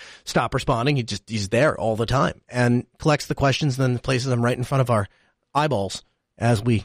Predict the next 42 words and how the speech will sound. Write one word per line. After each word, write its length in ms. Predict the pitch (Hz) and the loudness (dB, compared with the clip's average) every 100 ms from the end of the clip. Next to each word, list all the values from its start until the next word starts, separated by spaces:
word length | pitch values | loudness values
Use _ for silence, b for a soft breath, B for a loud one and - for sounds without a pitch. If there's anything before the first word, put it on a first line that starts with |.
| - | -2
get 140 | 127 | -4
started 320 | - 123 113 | 0 0 0
with 100 | 101 | -4
the 80 | - | -4
show. 220 | - 117 | -2 -2
So 120 | - 104 | -2 -8
you 80 | |
can 40 | 110 | -2
que-, 280 | 170 135 151 | 0 0 -2
message 460 | 135 151 - 135 | 0 0 -2 -6
that 320 | 135 135 - | -2 -2 -2
bot 240 | 127 127 - - | 0 0 -2 -4
at 260 | 170 - | -4 -4
questions 600 | - 170 - - 117 117 | -2 -2 -2 -4 -4 -4
colon 320 | - 120 120 | -4 -2 -2
linux 240 | 117 113 - | -2 -4 -2
delta 240 | 139 127 | -2 0
dot 240 | 110 107 - | -2 -2 0
com. 240 | 117 - B B B B - 139 - | 0 -2 B B B B -16 -16 -2
D 180 | 190 233 | 2 2
J 220 | 196 156 | 2 0
writes 280 | 104 110 - | -2 -6 -8
in 100 | 104 | -8
and 100 | - | -4
says, 200 | 113 - - | -4 -4 0
"Any 220 | 262 294 | 2 4
recommendations 840 | 277 269 233 196 156 151 196 196 | 2 2 0 2 2 2 0 -2
for 120 | - | 0
using 440 | 156 180 190 208 - | 2 4 4 2 0
S 220 | 208 233 | -2 -2
S 140 | 214 | 0
H 200 | 190 202 | 0 0
clients 440 | - 160 127 135 - | -4 -2 0 0 0
on 240 | 139 123 | 0 2
networks 500 | 160 - 139 - - | 2 2 -2 -2 -4
that 180 | 143 139 | 0 2
are 120 | 160 - | 2 0
actively 520 | 139 - 165 151 151 | -2 -2 -4 0 0
block 400 | 120 104 113 - | 0 -2 -2 -4
S 200 | 95 - | -8 -6
S 160 | 120 - | -6 -2
H?" 400 | 214 - - | -2 -2 -12